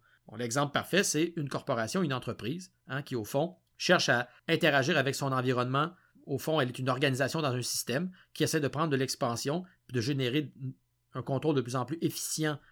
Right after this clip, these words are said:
de son environnement systémique, sans égard aux externalités puis aux conséquences, par exemple écologiques ou humaines,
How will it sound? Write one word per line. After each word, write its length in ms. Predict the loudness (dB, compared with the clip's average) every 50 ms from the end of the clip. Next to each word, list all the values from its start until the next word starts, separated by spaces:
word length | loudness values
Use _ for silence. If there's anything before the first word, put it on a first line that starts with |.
| _ _ _ -6
de 80 | -6 -6
son 180 | -4 -4 -4
environnement 400 | -4 -4 -4 -4 -4 -2 -4 -4
systémique, 560 | -4 -6 -8 -6 -4 -4 -2 -4 -4 -6 -8 _ _ _ _ _ _ _ _ _ _ _ _ _ _ -2
sans 260 | 4 6 6 6 6
égard 260 | 4 6 6 6 6
aux 100 | 6 4
externalités 680 | 4 2 0 0 0 0 0 0 -2 -2 0 0 0
puis 100 | 2 2
aux 80 | 0 0
conséquences, 560 | 0 -2 -4 -4 -4 -4 -2 -2 -2 -2 -2
par 160 | -4 -4 -4
exemple 260 | -2 -2 -2 -4 -4
écologiques 540 | -4 0 0 2 2 2 2 0 -2 -2 -2
ou 100 | -4 -2 -2
humaines, 400 | -2 -2 0 0 0 -2 -4